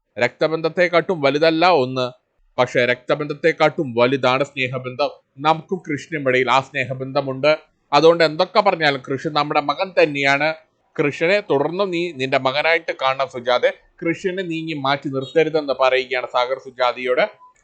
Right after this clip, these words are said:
അങ്ങനെ സുജാതയോട് സാഗർ എല്ലാ സത്യങ്ങളും പറയുകയാണ്. തുടർന്ന് സുജാതി സാഗറും കൂടി താഴേക്ക് ചെല്ലുകയാണ്. ആശുപത്രിയുടെ ഐ സി യു വരാന്തിൽ പോയിരിക്കുകയാണ്. എന്നാൽ ഈ സമയത്ത് അവിടെ കൺമണിയെ കാണാനില്ല. തുടർന്ന് സുജാതി ഇങ്ങനെ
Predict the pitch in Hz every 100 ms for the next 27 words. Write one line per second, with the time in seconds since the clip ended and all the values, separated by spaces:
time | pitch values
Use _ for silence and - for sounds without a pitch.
0 | - 196 202 170 151 147 151 165 139 127
1 | 139 120 120 120 123 131 - 123 123 123
2 | 123 127 127 127 127 131 127 131 131 131
3 | 123 135 139 139 131 127 127 120 120 120
4 | 120 123 127 123 127 120 123 123 127 113
5 | 113 131 123 127 - 127 120 120 117 110
6 | 127 131 127 127 127 131 123 123 123 117
7 | 117 123 123 120 120 208 _ 139 143 139
8 | 135 135 135 135 135 131 127 127 135 143
9 | 143 143 143 113 131 139 131 135 135 117
10 | 123 127 143 151